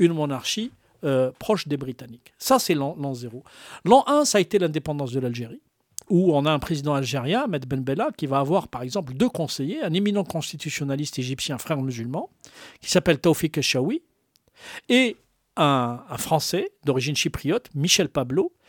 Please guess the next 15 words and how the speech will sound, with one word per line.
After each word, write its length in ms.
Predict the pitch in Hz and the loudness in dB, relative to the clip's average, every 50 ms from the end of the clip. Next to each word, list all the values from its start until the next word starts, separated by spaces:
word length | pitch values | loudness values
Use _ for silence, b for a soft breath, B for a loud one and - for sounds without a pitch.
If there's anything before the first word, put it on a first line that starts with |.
| _ _ _ | _ _ _
qui 160 | - - 247 | 0 2 4
est 40 | 277 | 4
le 80 | 240 190 | 4 2
fondateur 500 | - - 196 156 147 - - 254 214 139 | 2 2 2 2 2 2 2 0 0 0
du 340 | 120 127 123 120 123 131 | -4 -12 -14 -12 -12 -12
courant 340 | 131 - - 185 165 214 220 | -12 -6 -4 -2 -2 0 -2
pabliste 580 | - _ - 170 143 139 190 254 247 - - - | 0 _ 4 4 4 4 2 2 2 0 0 0
chez 160 | - - 214 | 0 2 2
les 100 | 185 170 | 0 0
trotskistes. 600 | - - 143 - - - - 285 - - - - B B B B B B B | -2 -4 -8 -10 -10 -14 -16 -14 -14 -14 -16 -18 B B B B B B B
Et 240 | 208 202 185 - - _ _ _ _ _ _ _ - | 6 6 6 4 2 _ _ _ _ _ _ _ -8
voilà 280 | - 143 165 165 185 240 | 2 4 6 6 8 6
l'incarnation, 640 | 240 208 147 - 190 151 135 147 143 - - 233 233 | 6 4 4 2 0 0 0 0 -2 -2 -4 -4 -2
là 160 | 208 156 147 | 2 4 4
aussi, 420 | 156 147 - - - - 196 214 | 4 4 2 0 -2 -2 -4 -6